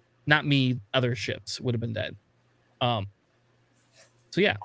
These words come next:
So I went three, one, and two, which is I got a draw for my last game. Um, so I don't know how people wanna rate that. Essentially, it's my fault for the draw because I went forward too fast and missed the objective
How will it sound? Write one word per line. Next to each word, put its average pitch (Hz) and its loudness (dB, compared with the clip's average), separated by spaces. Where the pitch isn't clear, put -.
So 185 8
I 202 10
went 220 6
three, 185 4
one, 170 2
and 156 4
two, 165 4
which 156 2
is 131 2
I 135 4
got 139 4
a 135 4
draw 131 4
for 135 -2
my 135 2
last 135 0
game. 135 2
Um, 120 0
so 127 0
I 139 4
don't 143 4
know 143 0
how 143 0
people 135 0
wanna 127 4
rate 135 2
that. 127 0
Essentially, 175 2
it's 135 0
my 151 4
fault - 0
for 175 0
the 165 2
draw 151 4
because 131 2
I 135 0
went 131 0
forward 151 2
too 160 0
fast 147 2
and 131 0
missed 147 0
the 143 2
objective 131 0